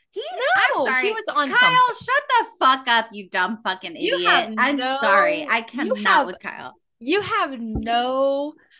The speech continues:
Speaker 1: The
Speaker 2: room to say
Speaker 1: audacity.
Speaker 2: anything. The audacity of you. You have no room to sit there and say, "He wasn't on anything."
Speaker 1: I
Speaker 2: We
Speaker 1: know.
Speaker 2: can see the whites around the entires
Speaker 1: Come
Speaker 2: of your eyes.
Speaker 1: on. Come on.
Speaker 2: I,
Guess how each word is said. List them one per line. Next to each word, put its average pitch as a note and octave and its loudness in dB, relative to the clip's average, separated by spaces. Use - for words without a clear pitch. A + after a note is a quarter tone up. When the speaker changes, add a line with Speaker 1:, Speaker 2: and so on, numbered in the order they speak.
Speaker 1:
The D4+ 2
Speaker 2:
room - -6
to C4 4
say A#3 0
Speaker 1:
audacity. G#3+ -2
Speaker 2:
anything. G3 -20
The D4 0
audacity G3+ 0
of E3+ -4
you. D#3+ -6
You G#4+ 0
have G4 2
no C4+ 0
room C4 -4
to B3 -8
sit C4 -6
there A#3+ -6
and A#3+ -8
say, G3+ -2
"He D#4+ -2
wasn't C4 -2
on F#3+ -2
anything." G3+ -6
Speaker 1:
I G#3+ 0
Speaker 2:
We G#3+ 2
Speaker 1:
know. F#3 4
Speaker 2:
can - 0
see F4+ 0
the D#4 2
whites A#3 0
around G#3+ 0
the G3+ -6
entires F#3+ -2
Speaker 1:
Come A#3 -2
Speaker 2:
of G3 2
your F#3 2
eyes. E3+ 0
Speaker 1:
on. C4+ -20
Come F#4+ -16
on. E4+ -2
Speaker 2:
I, C#4 4